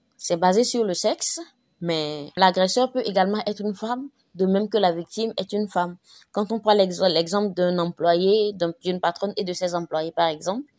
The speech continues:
ou d'une communauté de femmes, d'une communauté ou d'un groupe de femmes en, en face de, d'une fille de sept ans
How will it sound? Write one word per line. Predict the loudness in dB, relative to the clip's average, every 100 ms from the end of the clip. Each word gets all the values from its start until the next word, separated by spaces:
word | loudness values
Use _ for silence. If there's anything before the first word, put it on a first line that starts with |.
| -6
ou | 0 0 0 0 -2 -4 -6 -6
d'une | 0 2
communauté | 6 6 6 4 4 2
de | 2
femmes, | 2 0 0 _ _ _ _ _ _
d'une | -4 0 8
communauté | 8 8 2 2 0
ou | 0
d'un | 0 0
groupe | 0 -4
de | -4
femmes | -2 0 0 -2 -8 -16 -20 -20 _ -2
en, | 2 2 2 0 0
en | -2
face | 2 2 4 0 0
de, | 2 4 2 0 -6 -16 _ -4
d'une | 2 2
fille | 4 2 4
de |
sept | 4 4 2
ans | 0 -2